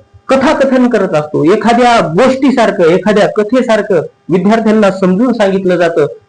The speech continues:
यामध्ये विषयाची जी प्रगल्भता आहे, विषयातील जे नियम आहेत, घटक समजावून सांगत असताना त्या ठिकाणी, अ, अ, कथन पद्धती ही मराठी म्हणजे भाषा विषयासाठी अतिशय महत्वाची आहे.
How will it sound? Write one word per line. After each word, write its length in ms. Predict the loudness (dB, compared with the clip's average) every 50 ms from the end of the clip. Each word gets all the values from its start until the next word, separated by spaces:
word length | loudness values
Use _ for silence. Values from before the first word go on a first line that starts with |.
| _ -2
यामध्ये 540 | 0 0 2 0 0 2 2 2 0 -2 -6 -12 _ -4 -2
विषयाची 520 | 0 0 0 2 2 2 2 0 0 -2 -2
जी 120 | -2 -2
प्रगल्भता 540 | 0 0 0 0 0 0 0 -2 -2 -2 0
आहे, 260 | 0 0 0 -2 -4 -6 -10 _ _ _ _ _ _ _ _ _ -8
विषयातील 760 | -4 -4 -2 0 0 0 2 2 2 2 0 0 -2 0 0
जे 160 | 2 2 2 2 0 -2 -8 _ _ -2
नियम 380 | 0 2 2 4 4 2 2
आहेत, 280 | 2 2 2 0 0 0 -4 -8 -18 _ _ -4
घटक 340 | -2 0 2 0 0 0 0
समजावून 380 | 0 0 0 2 0 0 0
सांगत 340 | -2 -2 0 0 0 0 0
असताना 420 | 0 -2 -2 -2 -2 0 0 0 -2 -4 -8 -16 _ _ _ -4
त्या 100 | -2 0
ठिकाणी, 420 | 0 2 2 2 2 2 0 -2 -2 -6 -14 _ _ _ -2
अ, 60 | 0 2 2 2 2 0 0 -4 -8 -10 -10 -16 _ _ _ _ _ -4
अ, 100 | -4 -2
कथन 420 | -2 -2 -2 0 2 2 2 2
पद्धती 320 | 2 2 2 2 2 2 2
ही 320 | 2 2 2 2 0 -4 -8 _ _ _ -6
मराठी 480 | -2 0 0 2 2 0 0 0 0 0
म्हणजे 240 | 0 0 0 0
भाषा 320 | 0 0 0 -2 0 0 0
विषयासाठी 800 | 0 0 0 2 2 2 2 2 0 -2 -2 0 -2 -2 -2 -6 -10 _ -4
अतिशय 340 | -4 -2 -2 -2 -2 0 0
महत्वाची 680 | 0 2 2 2 2 2 2 2 0 0 0 0 0
आहे. 140 | 0 2 0